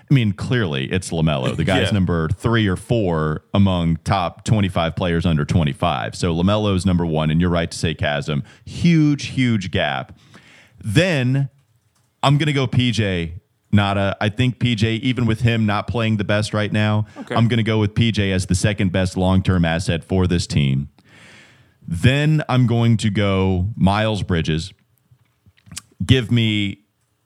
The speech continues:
Speaker 1: Gordon Hayward, Terry Rozier, because I think Terry's gonna get a lot of money next season. I think it's gonna be maybe a little tad too much for whatever team pays him.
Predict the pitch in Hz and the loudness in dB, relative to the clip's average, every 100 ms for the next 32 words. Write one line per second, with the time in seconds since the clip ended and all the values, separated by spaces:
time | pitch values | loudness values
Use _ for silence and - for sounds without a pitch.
0 | _ _ _ _ _ _ 110 131 131 117 | _ _ _ _ _ _ 0 2 2 2
1 | 113 110 107 92 113 113 107 104 98 80 | 2 0 -2 0 0 0 2 2 2 0
2 | 85 82 80 - 92 98 85 92 98 117 | 0 0 -2 -4 0 0 0 0 0 0
3 | 95 87 95 87 82 78 87 87 90 87 | 0 0 0 0 0 0 -2 0 0 2
4 | 80 78 - 78 73 76 87 82 - 95 | 0 -2 -4 -2 -2 -2 -2 -4 -4 -2
5 | 82 85 80 80 73 85 82 85 82 - | 0 0 0 0 -2 -2 -2 -2 -4 0
6 | 85 82 - 80 80 80 - 82 80 78 | 0 0 -2 0 2 0 -2 -2 -2 -4
7 | - 78 - 76 71 71 69 | -2 -2 0 -2 -2 -2 -4